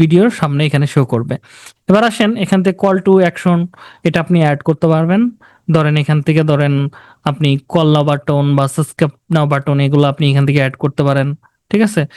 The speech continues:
আমি আপাতত এটা অ্যাড করতেছি না। তো আপাতত যেরকম আছে এরকমই আমার জন্য পারফেক্ট। আমি এগুলো ট্র্যাকিং করতে পারবো, এগুলো এখন আমাদের লাগবে না। তো আমি এখান থেকে অ্যাড গ্রুপের নাম দিতে পারি অ্যাডস, আহ, গ্রুপ on, এটা just একটা নাম দিলাম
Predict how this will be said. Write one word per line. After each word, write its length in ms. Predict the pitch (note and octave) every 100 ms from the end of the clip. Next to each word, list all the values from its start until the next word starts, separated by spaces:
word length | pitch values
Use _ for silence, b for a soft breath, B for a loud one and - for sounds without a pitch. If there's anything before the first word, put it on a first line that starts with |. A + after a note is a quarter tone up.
| B B
আমি 180 | G3+ G3+
আপাতত 380 | F#3+ F#3+ F#3
এটা 180 | F3+ E3
অ্যাড 200 | D#3+ D3
করতেছি 440 | - D3 D#3 - D3+
না। 120 | F3 B B B B
তো 80 | -
আপাতত 400 | C#3+ D3+ D#3 D#3
যেরকম 360 | D#3+ E3 E3 E3+
আছে 200 | E3 A3
এরকমই 300 | E3+ D#3 D#3+
আমার 180 | D3+ D3+
জন্য 160 | D#3+ D#3+
পারফেক্ট। 540 | D3+ C#3+ F#3 A3 - _ B B -
আমি 180 | D3+ D3+
এগুলো 200 | D3+ D3+
ট্র্যাকিং 420 | - D3+ D3 D#3
করতে 260 | D#3 D3+ D#3+
পারবো, 360 | D3+ D#3+ D4 G#3
এগুলো 220 | D3+ C#3 C3
এখন 280 | D3 C#3+ - _ -
আমাদের 280 | D#3 C#3+ C#3 C#3+
লাগবে 220 | D3+ D#3
না। 200 | G3+ - B B B _
তো 80 | A3
আমি 200 | G3 G#3
এখান 160 | G#3+
থেকে 120 | G#3+ G3+
অ্যাড 160 | F3+
গ্রুপের 280 | E3 F#3+ F#3+
নাম 200 | F#3+ F#3
দিতে 180 | F#3 F3
পারি 180 | F#3+ G3+
অ্যাডস, 380 | D#3 F3 G3 - - _ _ _ _ _
আহ, 460 | D#3+ D3 C#3+ C#3+ D3+ - _ - F3
গ্রুপ 260 | E3+ E3 - D#3+
on, 100 | G3 F4 _
এটা 180 | F#3 E3+
just 260 | D#3+ C#3+ D3+
একটা 140 | -
নাম 260 | D#3+ E3 F3+
দিলাম 240 | F#3 A#3